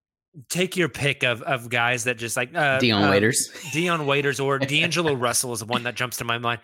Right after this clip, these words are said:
Speaker 1: Just an empty calories guy. He puts up stats, but what is it doing for your team? Shai, super smooth, super efficient, right? He's not killing possessions. He's not taking up all these extra calories, all these extra touches in the game.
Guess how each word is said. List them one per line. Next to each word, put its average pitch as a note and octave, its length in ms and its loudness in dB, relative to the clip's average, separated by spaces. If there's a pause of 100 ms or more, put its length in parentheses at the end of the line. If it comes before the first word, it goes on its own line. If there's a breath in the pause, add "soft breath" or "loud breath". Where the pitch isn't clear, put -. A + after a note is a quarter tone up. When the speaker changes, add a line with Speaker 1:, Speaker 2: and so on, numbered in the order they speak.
(280 loud breath)
Speaker 1:
Just E3+ 140 -2
an E3+ 160 -6
empty F3+ 300 -4
calories B2 560 -2
guy. A#2 240 -2
He A#2 160 -8
puts D3+ 240 -8
up C3+ 100 -6
stats, A#2 500 -4
but C#3+ 140 -8
what F3+ 140 0
is D#3 100 -2
it C#3 100 -8
doing B2+ 260 -6
for C3+ 120 -6
your A#2 100 -2
team? G#2+ 220 -6 (300 soft breath)
Shai, D3+ 600 -2 (380)
super D#3+ 420 0
smooth, C3 540 0 (240)
super G#3+ 720 0
efficient, C#3 720 -2 (440)
right? D3 220 2
He's C3 280 -6
not C#3 240 -2 (280)
killing C3+ 320 -6
possessions. B2 640 -4
He's A#2 180 -10
not C#3 200 -4
taking C3+ 260 -10
up A#2 100 -4
all A#2+ 120 0
these A#2 160 -6
extra A#2+ 280 -4
calories, C3 420 -2
all F3 120 4
these F3 240 -2
extra F3 380 -2
touches E3+ 440 -4
in D3 100 -6
the C3 100 -10
game. C3+ 340 -4